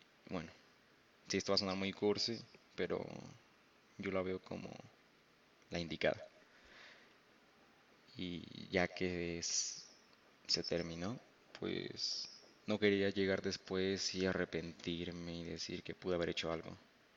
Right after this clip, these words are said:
y no hice nada. Entonces, pues, bueno, eso es parte de lo que motivó el regreso de este podcast.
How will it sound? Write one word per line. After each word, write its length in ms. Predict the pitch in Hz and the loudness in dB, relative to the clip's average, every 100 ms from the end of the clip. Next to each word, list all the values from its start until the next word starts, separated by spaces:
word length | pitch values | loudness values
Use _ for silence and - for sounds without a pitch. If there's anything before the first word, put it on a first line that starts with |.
| - - | -18 -6
y 180 | 87 | -4
no 100 | 85 | -2
hice 220 | 82 - 82 | -2 -2 -2
nada. 240 | 82 87 - - - - - - - - - - - - - - - - - - - - | -4 -6 -16 -20 -20 -20 -20 -20 -20 -20 -20 -20 -20 -20 -20 -20 -20 -20 -20 -20 -20 -6
Entonces, 1040 | 107 98 - 92 92 - 92 90 - - - | -4 -2 -2 -4 -2 -2 -2 0 -2 -4 -4
pues, 680 | 98 98 95 - - - - - - - - - - - - - - - - | -4 -4 -6 -8 -8 -14 -18 -20 -20 -20 -20 -20 -20 -20 -20 -20 -20 -20 -8
bueno, 180 | 92 82 - | -8 -8 -8
eso 200 | 98 95 | -2 0
es 140 | 92 - | 0 0
parte 320 | - 87 - | 0 0 0
de 60 | 90 | -2
lo 100 | - | -2
que 100 | 85 | -4
motivó 640 | 85 87 85 85 87 - 101 - - - - - - - - | -4 -4 -2 -2 -2 -6 -12 -20 -20 -20 -20 -20 -20 -20 -8
el 120 | 82 | -4
regreso 380 | 82 82 90 87 | -2 0 0 0
de 80 | 87 | -2
este 380 | - - 90 90 - | -4 -6 -8 -8 -10
podcast. 460 | - 90 - - | -6 -6 -6 -14